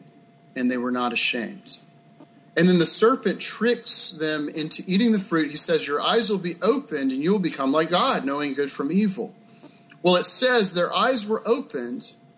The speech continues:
and they saw that they were naked. And they were ashamed and they go and they hide in the bushes. And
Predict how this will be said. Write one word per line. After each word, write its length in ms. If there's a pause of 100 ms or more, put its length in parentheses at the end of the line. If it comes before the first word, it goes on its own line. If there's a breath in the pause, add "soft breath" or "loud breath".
(640)
and 100
they 80
saw 280
that 160
they 100
were 140
naked. 580 (720)
And 180
they 100
were 160
ashamed 600
and 100
they 80
go 220
and 120
they 80
hide 460
in 120
the 60
bushes. 800
And 380